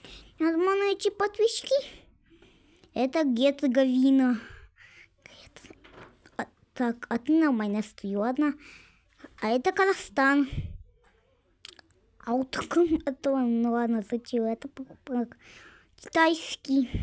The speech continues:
мячик. Бразилия.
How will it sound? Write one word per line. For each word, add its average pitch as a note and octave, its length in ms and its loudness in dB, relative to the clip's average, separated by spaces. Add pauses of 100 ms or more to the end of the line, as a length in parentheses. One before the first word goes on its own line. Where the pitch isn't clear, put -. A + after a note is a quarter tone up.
(320)
мячик. B3 540 -4 (1000)
Бразилия. C4 1300 4